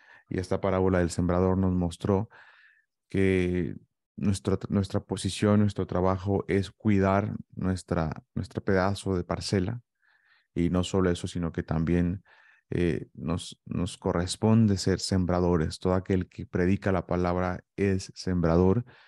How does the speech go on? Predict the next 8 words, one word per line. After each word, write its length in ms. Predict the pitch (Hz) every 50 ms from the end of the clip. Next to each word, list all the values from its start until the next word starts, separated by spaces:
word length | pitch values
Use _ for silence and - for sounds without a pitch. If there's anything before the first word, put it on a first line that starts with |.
| - - _ _ -
y 100 | - 87
estamos 340 | 90 - - 101 120 123 110
enviados 480 | 101 92 90 92 95 117 110 87 - -
a 100 | 78 76
eso. 240 | 76 - - - - _ _ _ _ _ _ _ _ _ -
Entonces, 340 | - - 95 90 95 90 82
definitivamente 800 | 95 82 95 92 90 85 87 87 90 90 92 92 90 - 85 82
también 420 | - 85 85 80 85 85 82 80